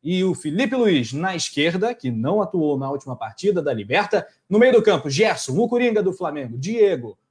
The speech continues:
o provável capitão, e Arrascaeta. Na direita, Everton Ribeiro, na esquerda, o Bruno Henrique, e o homem gol do Mengão é o grande Gabigol, que já passou aí de cinquenta gols no Maracanã.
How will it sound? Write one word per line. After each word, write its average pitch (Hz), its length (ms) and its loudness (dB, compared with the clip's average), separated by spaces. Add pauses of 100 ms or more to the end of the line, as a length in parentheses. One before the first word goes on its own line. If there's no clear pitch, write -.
o 175 200 2
provável 143 540 0
capitão, 135 520 -2 (180)
e 151 80 -4
Arrascaeta. 170 720 0
Na 185 120 -10
direita, 190 420 2
Everton 170 320 -4
Ribeiro, 175 500 2 (160)
na 190 140 -4
esquerda, 180 320 0
o - 20 2
Bruno 160 200 -2
Henrique, 143 440 -4 (180)
e 135 80 -2
o 156 40 4
homem 185 260 2
gol 190 260 6
do 160 100 2
Mengão 156 460 2
é 165 160 2
o 160 100 4
grande 151 340 -2
Gabigol, 143 1000 0
que 135 160 -12
já 143 220 -2
passou 160 460 -6
aí 147 140 -2
de 165 140 -10
cinquenta 160 500 -2
gols 151 280 -2 (320)
no 175 160 2
Maracanã. 190 560 4